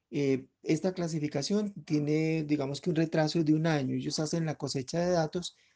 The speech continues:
hasta junio del año dos mil diecinueve y se presentan los resultados ahora en el primer semestre. Eh, las, digamos que,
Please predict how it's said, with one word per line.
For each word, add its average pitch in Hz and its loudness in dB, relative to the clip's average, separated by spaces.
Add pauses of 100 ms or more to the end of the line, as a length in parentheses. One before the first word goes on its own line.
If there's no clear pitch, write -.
(180)
hasta 139 -4
junio 151 2
del 156 2
año 143 0 (180)
dos 135 -2
mil 139 -4
diecinueve 180 0 (300)
y 202 0
se 180 0
presentan 143 -2
los 147 2
resultados 131 -2
ahora 139 -2
en 143 -4
el 139 -6
primer 127 -6
semestre. 123 -6 (680)
Eh, 143 2 (840)
las, 151 2
digamos 151 2
que, - 0